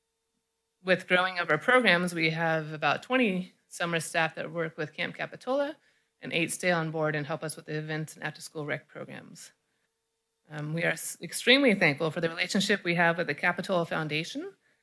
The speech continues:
They play a key role in accepting the scholarship applications and awarding the appropriate funds to individuals. At the beginning of this process, we had about four or five thousand to give to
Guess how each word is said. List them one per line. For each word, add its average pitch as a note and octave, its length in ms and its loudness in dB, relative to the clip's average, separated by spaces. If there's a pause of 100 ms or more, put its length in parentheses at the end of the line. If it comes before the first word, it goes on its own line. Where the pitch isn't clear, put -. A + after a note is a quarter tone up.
(280)
They F3+ 100 -2
play F#3 240 2
a E3+ 60 4
key A3 260 0
role F#3+ 260 4
in G#3 80 4
accepting F#3+ 440 -2
the D#3+ 80 2
scholarship F3 560 -2
applications F3 800 -4
and E3 100 -2
awarding E3+ 400 -2
the D#3+ 320 -8
appropriate C4 480 0
funds E3 300 -4
to - 100 -14
individuals. D3 760 -12 (640)
At - 40 -20
the E3 60 -14
beginning F3+ 260 2
of F3+ 60 0
this - 140 -2
process, G3 460 0
we F3+ 100 -2
had D#3+ 120 2
about D#3 200 -2
four F3+ 240 -2
or D#3+ 60 -2
five E3+ 240 -6
thousand D#3+ 540 -10
to D#3+ 180 -10
give D#3 300 -4
to D#3+ 180 -8